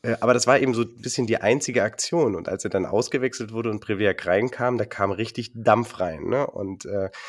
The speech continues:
er hat, ähm, in einer Aktion hat er sich mal auch mal auf den Flügel fallen lassen und hat da ein bisschen mitgespielt und hat dann einen guten Pass nach innen gespielt. Da wurde es auch gleich gefährlich. Und wenn er das mal ein bisschen machen würde, wenn er merkt, dass er keinen Zugriff auf das Spiel hat mit seiner normalen Spielweise,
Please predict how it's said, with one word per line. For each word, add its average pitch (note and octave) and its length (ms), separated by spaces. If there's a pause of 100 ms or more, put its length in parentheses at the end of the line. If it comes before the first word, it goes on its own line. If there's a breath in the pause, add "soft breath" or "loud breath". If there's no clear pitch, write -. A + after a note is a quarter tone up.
(240 loud breath)
er G2+ 140
hat, - 280
ähm, G#2 380
in A2 100
einer B2+ 300
Aktion B2 340
hat A#2+ 100
er A#2 80
sich G#2 160
mal F#2+ 120
auch - 140
mal G2+ 100
auf G2 100
den G2+ 160
Flügel D#3 380
fallen B2+ 340
lassen B2+ 300
und G#2+ 180
hat G#2 160
da G2+ 40
ein G2 100
bisschen G2+ 280
mitgespielt C3+ 680
und A#2 120
hat A2+ 120
dann G#2+ 100
einen G#2 80
guten C#3 240
Pass A2+ 200
nach G2+ 160
innen E3+ 200
gespielt. A2 320
Da G2+ 100
wurde A#2+ 120
es - 140
auch - 180
gleich G2+ 260
gefährlich. F2 500
Und G#2 140 (340 loud breath)
wenn A2 140
er G#2 60
das A#2 160
mal G2+ 100
ein G#2 60
bisschen F2+ 320
machen A#2 420
würde, G2 320
wenn F#2+ 100
er F#2+ 60
merkt, G2+ 380
dass A2+ 100
er G#2 60
keinen G2 240
Zugriff - 400
auf F2 120
das - 140
Spiel D#3+ 380
hat A2+ 180
mit G2 160
seiner G2 200
normalen G2 400
Spielweise, G2+ 580